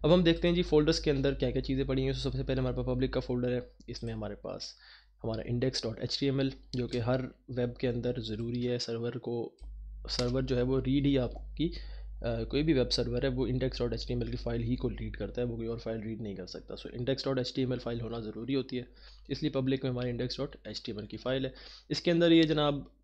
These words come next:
हेड टैग है, मेटा डिस्क्रिप्शन लिखी हुई है, आपकी वेबसाइट का नाम, डिस-, डिस्क्रिप्शन और कंटेंट वगैरह, ये कुछ कमेंट्स दिए हुए हैं, इससे हमारा कोई ताल्लुक वास्ता नहीं है। सही है, इधर आपका टाइटल है, अगर आप टाइटल चेंज करना चाहें, चाहें टाइटल चेंज कर सकते हैं।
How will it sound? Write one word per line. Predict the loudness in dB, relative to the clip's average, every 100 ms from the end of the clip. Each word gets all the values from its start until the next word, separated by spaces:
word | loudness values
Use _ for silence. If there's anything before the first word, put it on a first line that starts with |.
| 0
हेड | 0 2
टैग | 2 4 4
है, | 4
मेटा | 2 2
डिस्क्रिप्शन | 0 0 -2 -4 -4
लिखी | -4 -6 -6
हुई | -4
है, | -2
आपकी | -4 -4 -6
वेबसाइट | -4 -4 -4
का | -4
नाम, | -6 -4 -6 -6
डिस-, | -6 -8 -8
डिस्क्रिप्शन | -10 -10 -8 -8 -8 -6 -6 -6
और | -6 -8 -12 -20 -20 -2
कंटेंट | 0 2 2 0
वगैरह, | -2 -2 0 -2 -2 -6 -6
ये | -6
कुछ | -6 -8 -10 -4
कमेंट्स | -2 0 -2 -6
दिए | -6
हुए | -4 -4
हैं, | -6 -8 -16 -20 -20 _ _ _ _ _ _ _ -20 -20 -16 -4
इससे | -4 2
हमारा | 4 4 2
कोई | 2
ताल्लुक | -2 -2 -2
वास्ता | -6 -8 -10
नहीं | -8
है। | -10
सही | -4
है, | -2
इधर | 0 0
आपका | -2 -2
टाइटल | -2 -2 -2
है, | -2
अगर | -4
आप | -4
टाइटल | -6 -6
चेंज | -4 -4
करना | -2 -4
चाहें, | -4 -4 -6 -6
चाहें | -6 -4
टाइटल | -2 -2 -2
चेंज | -4 -4
कर | -6
सकते | -6 -6
हैं। | -8